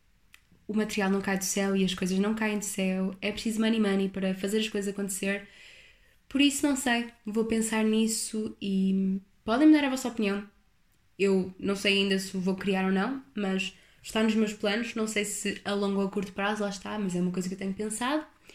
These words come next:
Também já percebi que este podcast não é claramente um, um podcast de meia hora, como eu achava que ia ser no início. É claro que há episódios que vão ter a tal meia hora que eu prometi, mas eu acabo sempre por chegar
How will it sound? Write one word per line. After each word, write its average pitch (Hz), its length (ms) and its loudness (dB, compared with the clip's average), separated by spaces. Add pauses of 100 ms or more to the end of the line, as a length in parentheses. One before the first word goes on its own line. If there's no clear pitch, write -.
(520)
Também 285 240 6
já 277 140 4
percebi 269 420 2
que 262 180 0
este 262 200 4
podcast 233 500 0
não 240 160 4
é 233 80 2
claramente 220 640 4
um, 220 40 4
um 220 400 6
podcast 208 560 2
de 202 80 -2
meia 190 240 4
hora, 180 480 2 (300)
como 202 200 2
eu 196 80 4
achava 196 340 0
que 190 80 0
ia 190 40 0
ser 190 140 0
no 190 60 4
início. 185 460 0 (640)
É 349 80 4
claro 302 320 2
que 277 100 -4
há 269 100 2
episódios 240 500 0
que 220 100 -8
vão 233 160 0
ter 233 220 2
a 226 80 0
tal 214 160 0
meia 202 240 2
hora 190 220 0
que 190 100 -2
eu 190 40 -4
prometi, 202 580 -4 (300)
mas 202 540 -4 (680)
eu 247 140 2
acabo 254 260 -2
sempre 240 240 2
por 240 80 0
chegar 220 480 0